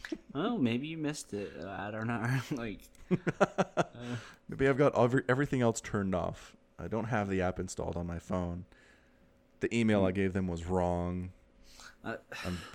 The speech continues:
Speaker 2: blocking their number through text. Like, I don't know.
Speaker 1: I mean, it's interesting 'cause it's essentially non-actionable, I-,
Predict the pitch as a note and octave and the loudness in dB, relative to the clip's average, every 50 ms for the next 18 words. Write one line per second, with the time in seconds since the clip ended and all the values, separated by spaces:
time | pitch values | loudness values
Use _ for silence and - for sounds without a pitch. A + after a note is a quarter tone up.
0 | - - G#2 G2 G#2+ - - G#2+ G2 G#2+ G#2 G2 F#2+ G2+ G2+ G#2 G2 - G#2+ G2 | 0 4 4 4 4 4 0 0 2 2 2 4 4 2 2 2 2 0 0 -2
1 | - - F#2 F#2+ - - - - G2+ G2+ F#2+ - - - A#2+ B2 G2+ E2 D#2 D#2 | -2 0 0 -2 -2 -4 -6 -4 -4 -4 -4 -4 -4 -2 -2 0 0 -2 -2 -2
2 | D#2+ E2+ F#2+ G#2+ A#2 - - - - - - - - - - - - - - - | -2 0 0 -2 -2 -6 -12 -20 -20 -20 -18 -16 -16 -16 -16 -18 -20 -20 -18 -10
3 | - D#3 D3+ D#3 D3+ D#3 D#3 D3+ - G#3+ G3 - F3 D3 - - G2 G2+ - - | -6 -2 -2 -2 0 -2 -2 -2 -2 -2 -2 -2 -4 -6 -4 -4 -6 -6 -6 -8
4 | - - B2 A#2+ - C3+ - - - E3 E3+ F3 - - - B2 A#2 A2 G#2+ G2+ | -8 -8 -8 -8 -8 -8 -8 -8 -8 -8 -8 -6 -6 -4 -2 -2 -2 -2 -2 -4
5 | F#2+ G2 G2+ - - - - - - - - - - - - - - - E2+ F#2+ | -4 -6 -10 -14 -20 -20 -20 -20 -20 -20 -20 -20 -20 -20 -20 -16 -12 -8 -6 -4
6 | G2+ G#2+ G#2+ F#2+ A#1 D#2 G2 G2+ - - - A2+ G2 G2 G2+ G2+ - - - F#2 | -4 -4 -4 -2 -2 -4 -4 -6 -6 -6 -4 -4 -2 -2 -4 -4 -4 -6 -8 -8